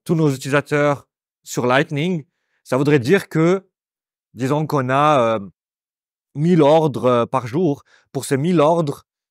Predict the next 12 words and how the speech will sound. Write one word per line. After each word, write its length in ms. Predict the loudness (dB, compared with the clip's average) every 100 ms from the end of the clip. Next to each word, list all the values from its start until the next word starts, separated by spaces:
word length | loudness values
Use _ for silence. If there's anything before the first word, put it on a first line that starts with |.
| _ -12
il 80 | -4
faudrait 320 | 0 2 2
qu'on 160 | 0
ait 80 | 0
déjà 300 | 0 2 2
les 80 | 2
Bitcoins 440 | 0 -4 -2 -2 -4
prêts 440 | -6 -2 -2 -4 _ _ _ _ _ _
et 80 | -8
qu'on 120 | -2
les 120 | 0 0
mette 440 | 2 0 -2 -12